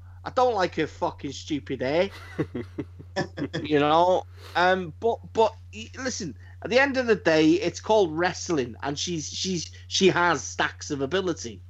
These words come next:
Speaker 1: But, you know, I've said this time and time again, you don't need to hold a world title to be credible and need it to go up to the main stage.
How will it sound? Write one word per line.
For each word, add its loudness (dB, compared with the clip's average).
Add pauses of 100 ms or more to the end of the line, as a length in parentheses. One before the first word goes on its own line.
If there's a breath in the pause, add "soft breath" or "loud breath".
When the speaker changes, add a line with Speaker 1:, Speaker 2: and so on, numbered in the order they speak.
(880 soft breath)
Speaker 1:
But, 2
you -4
know, -4
I've 0
said 0
this -2
time 2
and -4
time -2
again, 0 (380 soft breath)
you -2
don't 2
need -6
to 0
hold 2
a 4
world 2
title 0 (280 soft breath)
to -10
be -6
credible -2 (300)
and -2 (140)
need 0
it -2
to -4
go 6
up 0
to -8
the 2
main 2
stage. 0